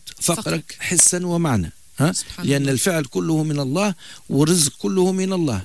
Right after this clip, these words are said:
Speaker 2: مم.
Speaker 1: لا، ما يأتيش، ما يأتيش الرزق بالقوة. ها؟ الرزق يجي بالاجتهاد، والكمال على الله. "وإلا تفعل"،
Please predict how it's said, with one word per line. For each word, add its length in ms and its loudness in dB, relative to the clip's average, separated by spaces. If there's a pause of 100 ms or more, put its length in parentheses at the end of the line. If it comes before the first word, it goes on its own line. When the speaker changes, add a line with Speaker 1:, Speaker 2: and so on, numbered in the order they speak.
Speaker 2:
مم. 200 -8 (180)
Speaker 1:
لا، 160 0
ما 140 2
يأتيش، 480 2 (260)
ما 60 -2
يأتيش 300 4
الرزق 280 0
بالقوة. 480 -2 (260)
ها؟ 280 0
الرزق 380 0
يجي 420 4 (340)
بالاجتهاد، 760 4 (140)
والكمال 760 2
على 200 2
الله. 240 2 (300)
"وإلا 600 4
تفعل"، 460 2